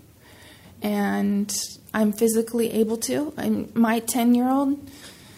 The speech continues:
I told him now, though, I don't get to be on my knees. I have to stand because that kid can take me down. And I am grateful. I mean, the joy that we have, it's,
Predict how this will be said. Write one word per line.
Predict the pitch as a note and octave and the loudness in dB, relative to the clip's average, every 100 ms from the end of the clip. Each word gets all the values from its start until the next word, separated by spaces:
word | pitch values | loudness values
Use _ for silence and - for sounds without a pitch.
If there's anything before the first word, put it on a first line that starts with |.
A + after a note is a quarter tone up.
| - - - - - - | -20 -20 -20 -20 -20 0
I | A3 | 0
told | A3+ B3+ | 6 6
him | B3 A#3 | 8 6
now, | A3 A3 | 6 0
though, | A3+ A#3 | 0 2
I | A3+ A3 | 2 4
don't | A3 | 4
get | A3+ | 4
to | A3+ | 4
be | A3 | 4
on | A3 | 2
my | G#3 G3 | 2 2
knees. | G3+ A3 A3+ | 2 2 2
I | G#3 | -2
have | G#3 | -4
to | G#3 | -2
stand | - - G#3+ G3+ A3 A#3+ | -2 0 0 2 2 2
because | A3 A3 G#3 | 0 -4 -4
that | G#3 G3+ | -2 -4
kid | - A3+ A3+ | -2 -4 -2
can | - G3+ | -2 -2
take | A3 G#3+ | -2 -2
me | G#3+ | 0
down. | G3 F#3+ F#3+ A3+ D4 - - A#3 A#3+ | 0 -2 0 0 0 -2 -12 -6 2
And | A#3 G#3 G#3+ G#3+ A3 - - | 4 4 4 2 2 0 -2
I | - A3+ A3+ | 2 4 6
am | A#3+ A#3+ A3 A3 G#3+ G#3+ - - - - - - - - - - | 6 4 4 2 0 -4 -8 -16 -20 -20 -20 -20 -20 -20 -20 -4
grateful. | B3 B3+ C4+ C4+ - - G#3+ G3 G3+ G3 | 2 4 4 2 -6 -2 0 0 -2 -4
I | - | 2
mean, | A3+ A3+ A3+ A3+ A3+ - - - - | 4 4 4 0 -4 -16 -20 -14 2
the | B3 | 2
joy | B3 - B3 B3+ C4+ C#4 C#4 | 2 4 8 8 8 4 2
that | B3 - | 0 4
we | A#3+ | 4
have, | A#3+ A#3+ A3 | 4 0 0
it's, | A3 A3 - | 0 -2 -6